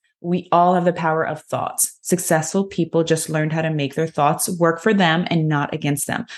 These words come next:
So when you step into an environment that feels bigger than you, remember this. You've just found an opportunity for growth.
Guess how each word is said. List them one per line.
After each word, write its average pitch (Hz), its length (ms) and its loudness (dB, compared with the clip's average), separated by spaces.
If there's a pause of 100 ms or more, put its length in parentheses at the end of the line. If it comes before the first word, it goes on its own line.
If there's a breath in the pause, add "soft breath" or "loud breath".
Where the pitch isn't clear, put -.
So - 140 0
when 165 120 2
you 156 80 2
step 170 340 2
into 226 220 0
an 247 80 4
environment 156 560 0
that - 200 -6
feels 214 320 2
bigger 196 260 2
than 147 180 -2
you, 147 120 0
remember 160 380 -2
this. - 500 -2 (440 loud breath)
You've 170 140 2
just - 280 0
found 175 260 2
an 202 100 4
opportunity 175 600 2
for 165 180 -2
growth. - 520 -6